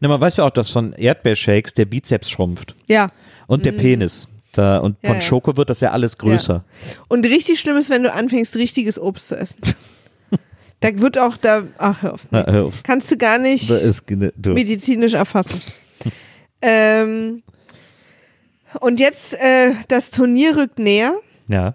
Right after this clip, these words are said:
Speaker 2: Und die Soul Skater mit einer verletzten Gabi sind ja im Prinzip noch zwei, die fahren können. Ich hab auch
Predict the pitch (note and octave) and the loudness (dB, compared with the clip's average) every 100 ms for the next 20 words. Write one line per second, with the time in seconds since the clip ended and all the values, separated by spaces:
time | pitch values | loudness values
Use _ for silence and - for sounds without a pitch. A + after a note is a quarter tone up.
0 | - G#3 A3 A3 - G#3+ - B3 A3+ C#4 | -4 -2 -2 -2 -2 -4 0 2 2 2
1 | - A#3+ A#3+ B3+ A3+ G#3+ A3+ G#3+ G#3+ A3 | 0 2 2 2 0 0 -2 -2 0 0
2 | - A#3 G3 G3+ G#3+ A3+ A3+ G#3+ G#3+ A#3 | -2 0 2 2 0 0 0 0 -2 -2
3 | - G#3 F#3+ - G3 G3 G#3 - G3 G3 | -2 -2 -2 -2 0 2 0 0 2 2
4 | A#3 B3+ C4 B3+ A3 A3 - | 0 -2 -2 -2 -2 -2 -2